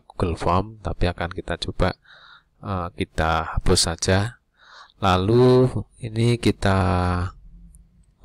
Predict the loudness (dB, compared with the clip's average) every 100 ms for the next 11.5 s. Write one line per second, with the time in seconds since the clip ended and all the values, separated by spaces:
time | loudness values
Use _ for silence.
0 | -18 -8 -2 0 0 -2 -4 -2 -2 -2
1 | 4 6 6 2 -4 -4 -4 -4 -4 -4
2 | -4 -2 -4 -2 -2 0 0 0 -2 -2
3 | -4 -2 -2 -4 -4 -4 -4 0 4 4
4 | 2 0 -4 -2 0 0 0 -2 -4 -4
5 | -4 -4 -6 -2 0 2 0 -6 -14 _
6 | _ _ -16 -4 -2 -2 -6 -10 -2 -2
7 | 0 0 0 0 -2 -4 -4 -2 -4 -2
8 | -2 -2 -6 0 0 0 -2 -2 -4 -8
9 | -6 -4 -6 -4 -4 -4 -8 -4 -2 -4
10 | -6 _ -20 -20 -20 -20 -6 -4 -4 -4
11 | 0 2 2 0